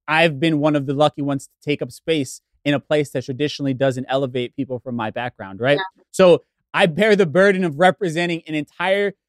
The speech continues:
Speaker 1: community of people, which, as we started the show, is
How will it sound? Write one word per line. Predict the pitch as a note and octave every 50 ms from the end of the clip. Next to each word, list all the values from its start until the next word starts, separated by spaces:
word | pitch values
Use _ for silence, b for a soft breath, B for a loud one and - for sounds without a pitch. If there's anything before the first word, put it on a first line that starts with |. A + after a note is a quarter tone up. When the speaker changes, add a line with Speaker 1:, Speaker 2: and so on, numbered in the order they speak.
| _ _ _ _ _
Speaker 1:
community | - F3+ E3 E3 F#3 F#3+ F#3+ F#3 E3+
of | D3 -
people, | F3 F3+ E3+ - E3+ D#3+
which, | D#3+ - -
as | D#3+ D#3 D#3+ D3+
we | D#3+ D#3
started | C#3 - - E3+ F3 F3+ F3 E3 D3+
the | C#3+
show, | C3 - F#3+ F3+ E3+ D#3+ D3+ D3+ D3
is | D#3+ D#3+ D3+ C#3+